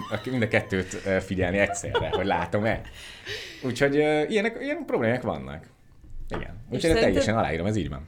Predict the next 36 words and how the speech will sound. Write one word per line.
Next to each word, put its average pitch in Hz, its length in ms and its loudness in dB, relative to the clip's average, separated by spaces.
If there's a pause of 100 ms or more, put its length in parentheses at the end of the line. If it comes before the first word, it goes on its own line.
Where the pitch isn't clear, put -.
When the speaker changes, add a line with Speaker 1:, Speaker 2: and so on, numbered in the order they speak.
Speaker 2:
De 202 160 -8
ebben 190 240 -4
lehet 165 300 -4
fejlődni, 302 480 -2
vagy 170 180 0
van 175 200 4
rá 202 180 4
igény, 240 520 -4
hogy, 254 240 -6
hogy 247 180 -2
ebben 254 200 -2
jobb 262 160 -2
legyél, 269 280 0
vagy 269 160 0
ez 269 140 -4
neked 269 220 -4
így 262 120 -6
tök 262 240 -4
jó? - 240 -4 (580)
Speaker 1:
Hát, 220 360 -6 (200)
nekem 180 360 0
nem 110 300 2
sikerült 95 440 0
annyira 92 240 -2
sokat 87 280 -4
fejlődni. 87 440 -2
Nem, 131 160 0
szerintem 120 340 2
a, 101 360 -2
a, 101 200 0
az 92 100 -2
alapvető 110 560 2
problémán 104 400 0
nem 82 140 -4
lehet 71 180 -8
fejleszteni. 71 540 -8